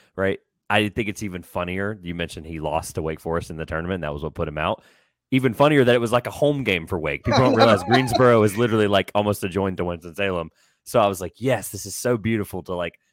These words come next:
Speaker 1: put Jim Boeheim out of his misery." And it would, it was basically, I'm sure he was not thrilled it was a home game.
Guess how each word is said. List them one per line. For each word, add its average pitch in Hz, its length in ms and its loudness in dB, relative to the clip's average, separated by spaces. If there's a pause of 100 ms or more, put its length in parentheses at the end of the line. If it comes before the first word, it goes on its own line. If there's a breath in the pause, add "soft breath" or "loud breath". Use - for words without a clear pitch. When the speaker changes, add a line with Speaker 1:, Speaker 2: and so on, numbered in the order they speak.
(140)
Speaker 1:
put 135 160 2
Jim 104 240 -6
Boeheim 95 280 -2
out 92 120 -2
of 82 60 -8
his 78 120 -12
misery." 82 500 -6
And 76 220 -14
it 90 100 -8
would, 80 300 -14
it 92 80 -8
was 80 300 -12
basically, 98 280 -6
I'm 78 100 -6
sure 85 160 -8
he 80 60 -8
was 71 140 -12
not 82 320 -4
thrilled 73 220 -10
it 64 40 -12
was 67 120 -14
a 67 40 -10
home 76 200 -8
game. 71 260 -8